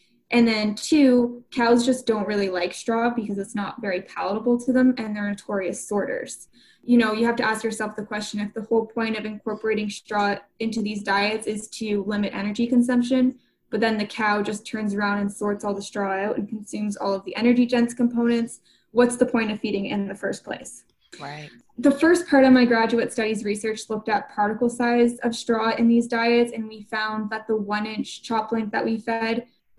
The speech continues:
Speaker 1: was better than the four inch chop length that we fed.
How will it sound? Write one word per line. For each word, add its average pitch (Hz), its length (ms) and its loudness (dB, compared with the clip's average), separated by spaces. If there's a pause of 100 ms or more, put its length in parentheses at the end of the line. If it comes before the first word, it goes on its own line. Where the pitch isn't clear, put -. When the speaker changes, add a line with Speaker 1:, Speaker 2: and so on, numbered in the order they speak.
Speaker 1:
was 220 360 4 (100)
better 226 420 6
than 220 400 0
the 208 280 -6
four 214 220 2
inch 208 200 -6
chop 208 260 -2
length 202 180 -2
that - 160 -4
we 202 100 -4
fed. - 340 -8